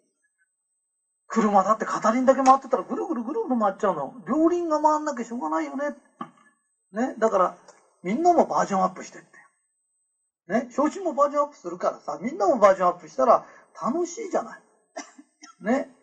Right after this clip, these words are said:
で、そういうふうにしていきたいねっていうのね。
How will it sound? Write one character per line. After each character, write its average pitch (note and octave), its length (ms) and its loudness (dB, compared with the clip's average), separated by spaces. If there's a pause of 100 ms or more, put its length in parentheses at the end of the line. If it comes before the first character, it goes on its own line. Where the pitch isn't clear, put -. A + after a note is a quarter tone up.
(120)
で、 G3+ 120 -6
そ B3 120 -6
う - 20 -2
い - 20 -2
う C#4 40 -2
ふ - 20 -4
う E4 80 -4
に A#3+ 80 -4
し - 40 -14
て C4 120 -4
い - 20 -2
き - 80 -18
た C#4 180 4
い C#4+ 60 -10
ね E4 160 2
っ - 40 4 (1080)
て G#3 80 6
い F3+ 480 2
う A#3 180 0
の F#3 180 -8
ね。 G#3+ 220 -2